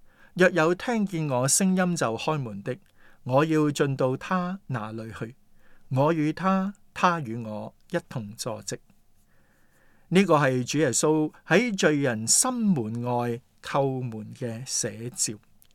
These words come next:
嗱，呢幅圖畫係充滿咗主嘅榮光啊！有位著名畫家想喺畫布上去呈現呢一個觀念。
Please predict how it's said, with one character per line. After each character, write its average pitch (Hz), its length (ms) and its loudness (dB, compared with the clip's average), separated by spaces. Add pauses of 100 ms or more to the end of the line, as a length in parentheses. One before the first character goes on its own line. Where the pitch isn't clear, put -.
(440)
嗱， 135 160 0
呢 139 120 0
幅 196 100 0 (100)
圖 110 220 -8
畫 123 260 -2
係 123 140 -2
充 165 320 -4
滿 117 220 -4
咗 113 320 -4
主 120 220 -8
嘅 127 220 -4
榮 101 300 -6
光 120 340 -4
啊！ 101 120 -12 (760)
有 156 160 4
位 165 240 6
著 151 160 0
名 117 220 -2
畫 117 280 -4
家 180 380 -2
想 156 240 0
喺 180 100 2
畫 139 380 -2
布 160 260 2
上 127 300 0
去 156 120 0
呈 - 220 -2 (220)
現 123 260 -2
呢 175 60 0
一 196 60 2
個 - 160 -2
觀 156 300 0
念。 110 300 -6